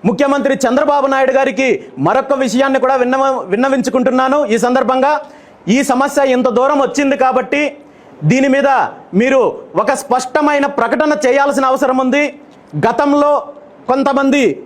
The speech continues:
తెలుసో తెలియకో దీని మీద పూర్తి అవగాహన లేకపోవడం వల్ల ఈ రాష్ట్రంలో చాలా ప్రాంతాల్లో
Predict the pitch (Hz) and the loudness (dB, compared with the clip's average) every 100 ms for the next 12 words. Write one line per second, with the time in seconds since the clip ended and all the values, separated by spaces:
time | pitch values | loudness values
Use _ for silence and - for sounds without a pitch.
0 | - 220 262 285 285 254 269 254 277 277 | -4 0 2 0 0 2 2 2 0 0
1 | - - 156 240 262 277 277 247 156 - | -4 -10 -2 0 2 2 2 2 0 -6
2 | - 262 - 262 226 247 277 269 254 233 | -4 -4 0 0 2 0 0 0 2 2
3 | 262 254 262 262 254 262 269 285 277 - | 0 0 0 0 0 0 2 0 -2 -6
4 | - 202 247 254 262 269 277 262 208 - | -2 2 2 0 0 0 2 2 0 -4
5 | - - 233 254 247 240 262 277 277 269 | -12 -2 0 0 0 0 0 0 0 2